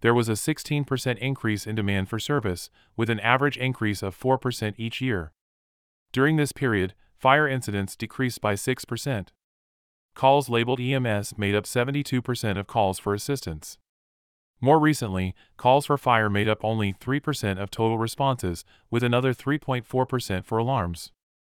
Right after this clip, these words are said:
The largest number of calls go to Station forty-three in Washougal, followed by Station forty-one in downtown Camas. Station forty-two,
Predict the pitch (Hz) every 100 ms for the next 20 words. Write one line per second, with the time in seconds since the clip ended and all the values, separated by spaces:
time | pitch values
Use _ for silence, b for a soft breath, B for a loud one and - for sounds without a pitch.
0 | _ _ _ _ - 113 123 143 160 131
1 | 120 110 107 117 98 98 - 101 104 -
2 | 117 - 95 113 120 143 - 123 101 98
3 | 101 104 - 120 107 98 110 107 104 101
4 | 98 - 117 - 95 - 120 131 113 101
5 | 101 104 95 101 107 104 - 117 87 -
6 | - _ _ _ _ _ _ _ _ -
7 | 143 139 - 131 131 131 131 165 104 92